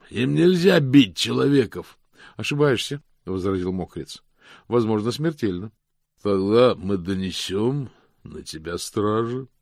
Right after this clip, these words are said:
сказал Гарри Врост, вцепившись в брата, — «чтобы все по закону. Что на это скажешь?» «Отлично, зовите стражу», — сказал Мокриц.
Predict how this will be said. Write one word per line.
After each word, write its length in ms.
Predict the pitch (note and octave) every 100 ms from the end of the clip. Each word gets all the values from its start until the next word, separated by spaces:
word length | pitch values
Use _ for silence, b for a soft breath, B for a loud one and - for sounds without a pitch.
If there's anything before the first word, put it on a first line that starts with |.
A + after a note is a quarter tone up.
| _
сказал 460 | - G#2 F2 F#2 D#2
Гарри 360 | F2+ G2+ F2+
Врост, 560 | E2 E2 G2+ G#2+ - -
вцепившись 600 | - - - F2+ - G2
в 80 | F2
брата, — 400 | E2+ F2 D2 B1+ B B B _
«чтобы 360 | - G2 G#2+
все 240 | F#2+ - C3
по 160 | B2
закону. 680 | G2 E2+ D2+ D#2 E2 G2+ A#2 b b b
Что 260 | - - G#2+
на 120 | G2+
это 340 | F#2+ F#2 A2
скажешь?» 600 | A2 - B2 A#2+ A2+ - _ _ _ _ b b
«Отлично, 520 | G#2 C3 F3+ - F#3
зовите 380 | - F#2+ D3+ F3
стражу», — 400 | B2 A#2+ C#3+ C3+ -
сказал 360 | - A2 A2
Мокриц. 460 | G#2+ G2+ G2 F#2